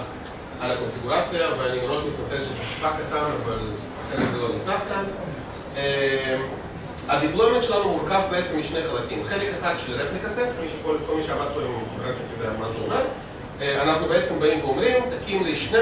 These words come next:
עשר עותקים שמבוססים על האימג' שנקרא Container Storage slash K שמונה Server, אה, תחשוף פורט תשעים תשעים, ואנחנו מקפידים לזה איזשהו לייבל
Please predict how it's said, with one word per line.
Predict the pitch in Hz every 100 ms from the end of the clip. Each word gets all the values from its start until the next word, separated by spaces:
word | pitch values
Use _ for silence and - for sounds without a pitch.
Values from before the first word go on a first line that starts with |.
| 233
עשר | 233 208
עותקים | 190 180 185 185 185 - - - -
שמבוססים | - 151 143 143 - 196 185
על | 156
האימג' | 151 190 190 175
שנקרא | - 135 120 151 160 151 -
Container | 131 123 151 139 123 -
Storage | - - -
slash | 131 - -
K | 123 113 -
שמונה | 123 117 110 104 98 95 - - - - - - - -
Server, | 247 247 247 247 - - - - - -
אה, | - - -
תחשוף | - 175 -
פורט | 160 -
תשעים | - 120 117
תשעים, | 120 262 262 262 254 - - - - - - - - - - 160
ואנחנו | 160 160 165 156 143 135 131 117 110 - 120
מקפידים | 117 131 147
לזה | 139 120
איזשהו | 107 117
לייבל | 110 127